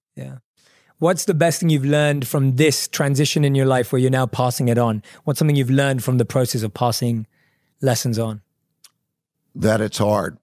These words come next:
Speaker 1: <laughs>
Speaker 2: and to let go.
Speaker 1: To let go of?
Speaker 2: To let go of caring
Speaker 1: Right, right,
Speaker 2: while
Speaker 1: right.
Speaker 2: caring.
Speaker 1: Right, yes, yes. That's such an important point. Absolutely, yeah. As a teacher, as a guide, as a coach,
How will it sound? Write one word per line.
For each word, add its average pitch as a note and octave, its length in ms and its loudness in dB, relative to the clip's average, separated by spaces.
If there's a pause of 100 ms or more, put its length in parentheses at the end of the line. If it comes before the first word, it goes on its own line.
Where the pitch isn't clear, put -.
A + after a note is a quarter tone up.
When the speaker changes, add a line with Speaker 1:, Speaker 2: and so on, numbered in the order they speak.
(280)
Speaker 1:
<laughs> - 80 -18 (520)
Speaker 2:
and A2 220 0
to A2 100 0
let G2+ 200 0
go. F2+ 340 0 (760)
Speaker 1:
To - 100 -4
let D3+ 160 0
go C#3+ 220 0
of? F#3+ 160 -6 (1600)
Speaker 2:
To A2 520 0
let G#2+ 280 0
go G#2+ 140 0
of F#2 140 -4
caring G#2 800 2
Speaker 1:
Right, C3+ 360 -2
right, B2 100 -2
Speaker 2:
while G#2+ 180 0
Speaker 1:
right. - 80 -8
Speaker 2:
caring. D#2 540 -2
Speaker 1:
Right, D3 300 -2
yes, C#3 420 -2
yes. D3 340 0
That's C#3+ 200 -4
such - 320 0
an C#3+ 60 0
important B2 400 0
point. C#3 320 -4 (640)
Absolutely, C#3 640 0
yeah. C3+ 100 2
As B2 120 0
a C3 60 -2
teacher, C#3 340 0
as B2 120 2
a A#2 40 -2
guide, C3+ 320 0
as A#2+ 120 -2
a B2 60 -6
coach, C3 640 -2